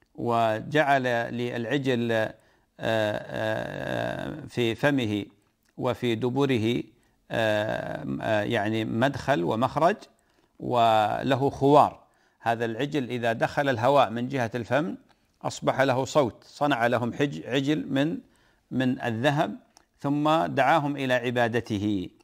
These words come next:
إلى عبادة العجل. ولذلك موسى عليه الصلاة والسلام، وهو من أعاظم أنبياء بني إسرائيل، لما ذهب إلى ميقات ربه قال الله جل وعلا له: "وما أعجلك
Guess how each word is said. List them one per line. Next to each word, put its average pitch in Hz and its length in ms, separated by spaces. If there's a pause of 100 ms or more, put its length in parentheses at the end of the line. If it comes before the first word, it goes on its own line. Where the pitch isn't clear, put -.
(140)
إلى 123 180
عبادة 123 480
العجل. 113 360 (460)
ولذلك 127 560
موسى 127 520 (520)
عليه 123 320
الصلاة 123 480
والسلام، 127 640 (420)
وهو 117 220
من 123 160
أعاظم 123 520
أنبياء 123 520
بني 113 240
إسرائيل، 127 560 (460)
لما 127 280
ذهب 135 320
إلى 120 300
ميقات 120 480
ربه 143 520 (520)
قال 135 180
الله 127 360
جل 120 260
وعلا 123 500
له: 123 180
"وما 156 340
أعجلك 135 720